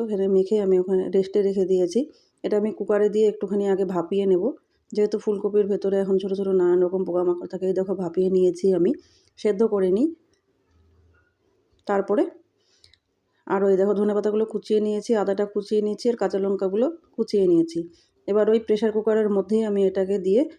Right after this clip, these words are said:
তিনটে সিটি মেরে নেব, যাতে ফুলকপিটা ভালো করে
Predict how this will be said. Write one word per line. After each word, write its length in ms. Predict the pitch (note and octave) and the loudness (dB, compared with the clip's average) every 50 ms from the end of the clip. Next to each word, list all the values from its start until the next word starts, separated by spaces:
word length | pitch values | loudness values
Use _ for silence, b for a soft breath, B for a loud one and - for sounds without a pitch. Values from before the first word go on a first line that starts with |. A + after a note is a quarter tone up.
| B _ - | B _ -4
তিনটে 320 | - G#3 F#3+ G3 F#3+ B3+ E4+ E4+ - - _ _ | 0 0 2 2 2 0 0 -2 -4 -14 _ _
সিটি 280 | - - A#3 A#3 A#3+ A#3 | -6 -4 -2 0 0 0
মেরে 220 | A3+ G#3 F#3+ F#3 | 0 2 2 2
নেব, 180 | F3 F3 E3 E3 A#3+ D4 - _ _ _ - | 2 2 2 2 0 -4 -4 _ _ _ -4
যাতে 240 | F#3+ F#3+ F3 E3+ G#3 | -2 -2 0 -2 -2
ফুলকপিটা 480 | G3 - G#3 G3 G3 G#3 F#3+ G3+ G3+ A3 | -4 -4 -4 -2 -2 -2 -4 -2 -2 -2
ভালো 220 | G#3 F#3+ F#3+ F3+ F3+ | -2 -2 0 0 0
করে 180 | F3 F#3+ G#3+ | 0 2 0